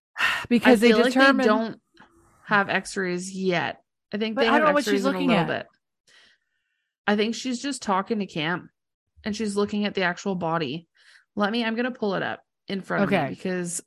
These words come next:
Speaker 2: I can't remember. And I'm questioning my recollection.
Speaker 1: Okay. My point is,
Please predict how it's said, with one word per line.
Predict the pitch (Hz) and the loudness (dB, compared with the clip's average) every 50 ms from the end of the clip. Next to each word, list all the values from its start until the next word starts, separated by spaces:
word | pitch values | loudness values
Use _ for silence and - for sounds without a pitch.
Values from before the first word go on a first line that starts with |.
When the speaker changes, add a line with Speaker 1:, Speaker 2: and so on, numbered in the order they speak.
| _ _ | _ _
Speaker 2:
I | - 185 185 180 | -2 -2 -2 -2
can't | 185 - 233 226 - | -2 -4 -6 -4 -4
remember. | 226 208 180 160 151 151 165 160 247 285 294 - _ _ _ _ _ _ _ _ _ _ _ _ _ _ _ _ _ _ _ _ _ _ _ _ _ - | -4 -2 -2 -2 -2 -2 -4 -2 -2 -4 -4 -6 _ _ _ _ _ _ _ _ _ _ _ _ _ _ _ _ _ _ _ _ _ _ _ _ _ -6
And | 202 190 | -6 -4
I'm | 185 185 | -4 -6
questioning | - - - 190 185 - - - 214 202 196 196 196 190 | -6 -6 -4 -4 -4 -4 -8 -8 -8 -8 -6 -6 -6 -6
my | 185 180 170 165 156 156 156 160 165 175 170 - _ _ _ | -4 -4 -4 -4 -4 -6 -6 -6 -8 -8 -10 -14 _ _ _
recollection. | - 185 180 175 180 175 160 135 - - 214 190 | -6 -6 -4 -4 -4 -4 -4 -4 -6 -6 -6 -4
Speaker 1:
Okay. | 190 233 269 269 - _ _ _ _ 262 | -2 -4 -4 -6 -8 _ _ _ _ -2
My | 202 208 214 | 0 0 0
point | 214 - 247 277 294 302 285 | 0 0 2 2 2 4 2
is, | 247 180 147 139 143 135 - | 2 0 0 -4 -8 -10 -14